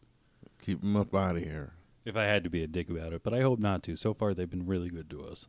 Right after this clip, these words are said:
Speaker 2: Both sides.
Speaker 1: Cool. It's always a great thing to have good neighbors.
Speaker 2: Yeah.
Speaker 1: You know?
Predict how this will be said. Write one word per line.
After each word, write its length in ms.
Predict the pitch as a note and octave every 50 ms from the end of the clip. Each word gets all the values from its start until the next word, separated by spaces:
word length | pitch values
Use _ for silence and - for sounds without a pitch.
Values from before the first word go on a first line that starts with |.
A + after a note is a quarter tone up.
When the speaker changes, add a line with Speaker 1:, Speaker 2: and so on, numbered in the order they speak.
| _ _
Speaker 2:
Both 220 | - D3 C#3+ A#2+
sides. 380 | - G2+ - D#2+ D2 - - - - _ _ _ _ _ _ _ _ _ -
Speaker 1:
Cool. 380 | - B2+ A2+ G2 E2+ D#2+ E2+ - - - - - - - - - - - _ _ _ _ _ - -
It's 160 | - - -
always 320 | B2 A2+ G2+ F#2+ F2 C#2+ - - -
a 440 | - - - - - - - F#2 F#2+ F#2+
great 300 | - G#2 G2 F#2 F2 -
thing 220 | - E2+ E2+ F2
to 60 | F2 F2+
have 240 | F2+ E2 D#2+ E2
good 160 | E2+ E2+ E2+ E2+
neighbors. 680 | E2 E2 E2 D#2+ D#2 - - A1+ G1+ G1+ - - - - - -
Speaker 2:
Yeah. 260 | F#2 F#2 G2+ F#2+ E2 - - - - -
Speaker 1:
You 80 | F2 F#2
know? 260 | F#2+ F2+ F2+ F2+